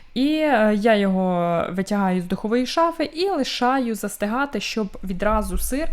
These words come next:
який будемо додавати, м, е, в ролі начинки, він не розставав відразу. Дивіться, беру грибочки також, всю-всю начинку нарізаю на кубики і відправляю в спільну миску, де ми їх,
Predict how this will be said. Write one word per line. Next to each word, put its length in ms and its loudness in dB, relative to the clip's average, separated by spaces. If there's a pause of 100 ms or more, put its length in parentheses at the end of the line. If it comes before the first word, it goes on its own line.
який 320 -2
будемо 380 0
додавати, 600 0 (400)
м, 380 -2
е, 380 0
в 20 -8
ролі 260 2
начинки, 520 -2
він 480 4
не 120 4
розставав 500 2
відразу. 600 -6 (460)
Дивіться, 580 0 (160)
беру 320 2
грибочки 640 0
також, 380 0
всю-всю 640 -4
начинку 460 -2
нарізаю 720 0
на 140 0
кубики 440 -2
і 200 -2
відправляю 680 0
в 60 -8
спільну 520 -2
миску, 480 -2
де 280 0
ми 200 0
їх, 340 -4